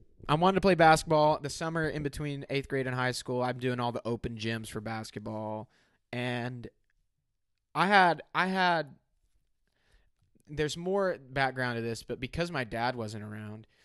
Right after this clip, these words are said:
um, I think subconsciously I was afraid that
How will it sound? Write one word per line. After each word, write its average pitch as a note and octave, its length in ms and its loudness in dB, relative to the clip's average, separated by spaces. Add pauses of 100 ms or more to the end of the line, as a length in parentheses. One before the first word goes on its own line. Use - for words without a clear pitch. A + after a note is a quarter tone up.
(360)
um, A2+ 440 -2 (680)
I C3+ 140 2
think D#3 480 -4
subconsciously C3 1080 -4
I B2 100 -6
was A#2 180 -6
afraid B2 760 -2
that A2+ 240 -8